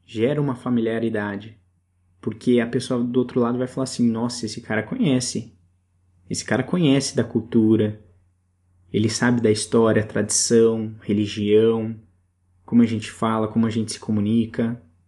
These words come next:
E isso realmente, quando você conhece novas pessoas, novas culturas, tudo. Religião, arte, literatura, sei lá.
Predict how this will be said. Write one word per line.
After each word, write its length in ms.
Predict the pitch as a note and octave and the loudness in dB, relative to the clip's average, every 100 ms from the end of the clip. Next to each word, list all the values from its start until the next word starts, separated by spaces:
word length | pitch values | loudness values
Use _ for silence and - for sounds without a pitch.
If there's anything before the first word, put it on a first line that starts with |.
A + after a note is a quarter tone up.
| _ _ _ _ _ _ _ | _ _ _ _ _ _ _
E 180 | - G2 | -2 0
isso 220 | D3 - | 0 0
realmente, 640 | B2 A2+ F3 F3 B2 A#2+ - | 2 2 4 6 6 4 0
quando 160 | G#2+ | -2
você 80 | - | 0
conhece 960 | - - C#3 A#2 G#2 G2 A#2 C3 - G#2+ | -2 2 2 2 0 0 0 0 -2 0
novas 320 | G#2 G#2 G#2 | -2 -2 -4
pessoas, 480 | - F#2+ - A2 G#2+ | -6 -6 0 2 2
novas 300 | G#2+ G#2 - | 0 -2 -4
culturas, 600 | G#2 - A#2+ B2+ A#2 - - - _ _ _ | -6 0 4 4 2 -6 -20 -20 _ _ _
tudo. 500 | A#3 D#3+ D#3+ A#2+ G#2+ - _ _ _ _ _ | 4 6 4 0 -6 -14 _ _ _ _ _
Religião, 920 | - D#3 E3 D3+ A2+ A#2 A#2+ G#2 G2 | -2 2 2 4 6 6 6 2 0
arte, 400 | B2 A#2 - A2+ | 4 2 2 -2
literatura, 1200 | A2+ A#2+ A2 A2 - A#2 A#2+ A2+ G#2+ G#2 G#2 G#2+ - _ _ _ _ _ | 2 2 2 -2 -2 2 4 4 2 0 -6 -10 -16 _ _ _ _ _
sei 200 | - G3 | -4 0
lá. 400 | D3+ B2+ A#2+ | 2 0 -2